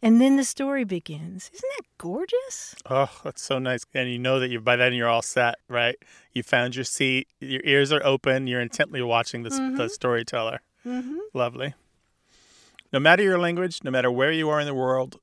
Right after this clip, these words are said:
Speaker 2: we would love to hear from you. Eight seven seven, nine two nine, nine six seven three. Words at wayward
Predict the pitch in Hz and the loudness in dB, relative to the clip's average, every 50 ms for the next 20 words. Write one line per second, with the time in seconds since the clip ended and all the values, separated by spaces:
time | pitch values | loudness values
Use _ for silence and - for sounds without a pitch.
0 | _ - 127 120 117 113 107 110 117 135 143 156 165 139 - 151 139 131 - 107 | _ -8 -6 -4 -2 -2 -4 -2 0 -2 -2 -2 -4 -8 -4 -4 -4 -4 -6 -8
1 | 98 92 87 95 - - - - 139 147 - - 165 151 147 143 - - - 151 | -10 -10 -10 -12 -12 -14 -10 -10 -10 -10 -8 -6 -6 -6 -6 -6 -8 -4 -4 -2
2 | 147 147 151 165 - - - 147 139 123 131 135 - - - 139 127 127 131 139 | -2 -2 -6 -8 -10 -14 -14 -10 -6 -6 -6 -6 -8 -10 -8 -6 -4 -2 -2 -2
3 | 143 143 - - - - 107 110 117 117 - - 147 - - - - 123 123 - | -4 -6 -10 -12 -10 -10 -8 -8 -8 -10 -10 -10 -8 -10 -8 -8 -8 -8 -10 -14
4 | - - 143 151 156 160 _ _ - _ _ _ _ _ - 127 131 165 190 220 | -10 -6 -4 -4 -4 -6 _ _ -20 _ _ _ _ _ -12 -4 -2 0 2 2
5 | 233 233 202 196 - - - _ _ - - 117 117 - - 147 147 170 190 170 | 0 -2 -4 -8 -12 -14 -14 _ _ -2 0 0 0 -2 -8 -4 -2 -2 -2 -2
6 | 185 180 185 175 | -2 -4 -6 -6